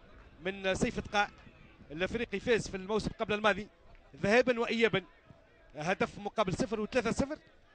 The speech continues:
وموسم ألفين وثلاثة عشر ألفين وأربعتاش، آه، فوز الافريقي في الذهاب واحد بلاش،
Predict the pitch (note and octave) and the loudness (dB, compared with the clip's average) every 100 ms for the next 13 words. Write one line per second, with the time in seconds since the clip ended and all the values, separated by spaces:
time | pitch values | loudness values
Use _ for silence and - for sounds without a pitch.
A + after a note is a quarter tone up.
0 | - _ - D#3+ A#3 C4+ G#3 G3 F#3 F3+ | -20 _ -8 4 6 6 4 0 2 0
1 | G3+ A#3 G#3+ G3+ A#3+ A3 - G#3+ G3+ G#3 | 0 0 0 -6 -4 -4 -4 -2 -2 -4
2 | A3+ A3+ F#3+ F3+ F#3 G3 - - - - | -4 -2 2 0 0 -4 -6 -16 -20 -20
3 | - - - E3 D3+ D3 F#3 A#3+ G#3 G3+ | -20 -20 -18 -6 -2 0 4 4 4 -2
4 | G3+ A#3 - G3 E3+ A3 G3 G#3+ F3+ F3+ | -2 -4 -2 -4 0 0 2 0 0 0
5 | F3+ F#3+ - | 2 2 -4